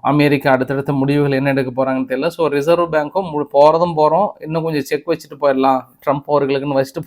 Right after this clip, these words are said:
போறாங்களா, இல்ல என்ன பண்ண போறாங்கன்னு தெரியல. Maybe அதை அப்படியே ஹோல்டு பண்ணியிருக்கலாம். But அவங்க நெகட்டிவ் இம்பேக்ட் கொடுத்துட்டு போயிட்டாங்க. ஜீரோ புள்ளி இருபத்தஞ்சு பர்சன்ட் நாங்க குறைக்கிறோம், ஆனா ரெண்டாயிரத்தி இருபத்தி அஞ்சுல இன்ஃப்ளேஷன் பெரிய அளவுக்கு இருக்கும்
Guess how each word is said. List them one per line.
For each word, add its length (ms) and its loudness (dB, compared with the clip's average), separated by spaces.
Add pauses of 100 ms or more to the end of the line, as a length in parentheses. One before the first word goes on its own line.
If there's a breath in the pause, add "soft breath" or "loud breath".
போறாங்களா, 540 4 (480 soft breath)
இல்ல 440 6
என்ன 200 4
பண்ண 160 4
போறாங்கன்னு 260 4
தெரியல. 300 2
Maybe 220 2
அதை 180 6
அப்படியே 260 6
ஹோல்டு 220 8
பண்ணியிருக்கலாம். 640 0 (840)
But 160 6
அவங்க 300 8
நெகட்டிவ் 280 6
இம்பேக்ட் 500 4
கொடுத்துட்டு 280 -4
போயிட்டாங்க. 340 0 (100)
ஜீரோ 240 2
புள்ளி 260 0
இருபத்தஞ்சு 460 2
பர்சன்ட் 240 2
நாங்க 280 0
குறைக்கிறோம், 600 0 (800)
ஆனா 640 6 (120)
ரெண்டாயிரத்தி 480 6
இருபத்தி 500 8
அஞ்சுல 480 6
இன்ஃப்ளேஷன் 440 0
பெரிய 280 2
அளவுக்கு 280 2
இருக்கும் 480 -2